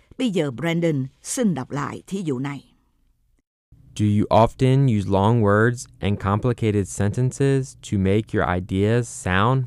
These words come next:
Speaker 2: more important? Perhaps you think that's how to appear professional. Instead, you need to carefully review your writing. Remove repetitive words and use simple phrases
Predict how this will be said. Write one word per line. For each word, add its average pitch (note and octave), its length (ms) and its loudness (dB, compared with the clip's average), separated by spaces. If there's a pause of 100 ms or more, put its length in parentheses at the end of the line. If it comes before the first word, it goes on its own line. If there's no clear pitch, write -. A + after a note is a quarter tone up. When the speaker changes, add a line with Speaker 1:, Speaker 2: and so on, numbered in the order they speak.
Speaker 2:
more G#2+ 260 2
important? G2 640 -2 (720)
Perhaps G#2 640 0
you F#2 80 -2 (140)
think G#2 300 2 (360)
that's F2 220 -4
how G#2 280 2 (100)
to F2+ 60 -2
appear F2+ 340 0
professional. E2 800 -4 (800)
Instead, G#2 680 2 (280)
you G2+ 100 0
need G2 320 2
to G2+ 120 -2
carefully G#2+ 460 0
review A2 360 0
your A#2 220 0
writing. A#2 500 0 (840)
Remove G#2 420 2
repetitive B2+ 500 0
words A#2+ 580 0 (220)
and F#2 240 0
use A2 280 0
simple A2+ 480 -2
phrases A2 680 0